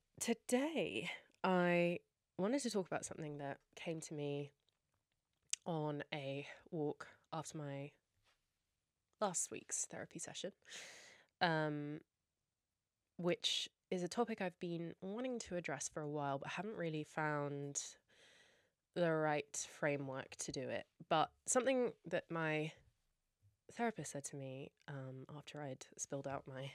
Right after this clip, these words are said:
guts of how I was feeling and, you know, how I, I get to these points in my life where I'm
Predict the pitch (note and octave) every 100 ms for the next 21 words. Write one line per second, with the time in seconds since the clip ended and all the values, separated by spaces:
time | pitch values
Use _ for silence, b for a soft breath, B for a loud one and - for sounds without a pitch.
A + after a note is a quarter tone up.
0 | - D3+ - - D#3 C#3 C3+ C#3 C#3 -
1 | D3 C#3 C3+ C3+ C3+ C3+ C#3 B B B
2 | B B B B B D#3 C#3 C3 C3+ -
3 | - D3 C3+ C3 - - - _ - C#3+
4 | - - - F3 E3 D#3 - F3 D#3 -
5 | D3+ C#3+ C#3+ C3+ - C#3+ C#3 C3+ - D#3
6 | D3+ D3